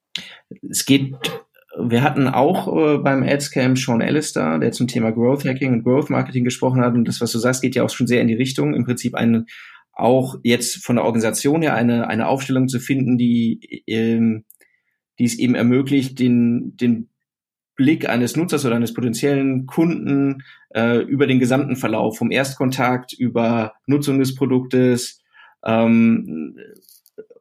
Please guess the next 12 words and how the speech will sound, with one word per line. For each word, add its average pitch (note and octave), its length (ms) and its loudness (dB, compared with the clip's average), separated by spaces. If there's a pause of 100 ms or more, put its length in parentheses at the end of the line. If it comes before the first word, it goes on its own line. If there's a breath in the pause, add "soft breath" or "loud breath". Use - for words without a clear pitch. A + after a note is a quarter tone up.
(100)
wiederkehrende C3 720 2
Nutzung B2 440 2
und B2+ 120 0
so B2+ 140 -2
weiter B2 260 2
zu A#2+ 140 -6
betrachten C3+ 480 -2
und A#2+ 100 4
das A#2+ 220 0
eben A#2 340 0
insgesamt C3 640 0 (360 loud breath)
dann, A#2 460 2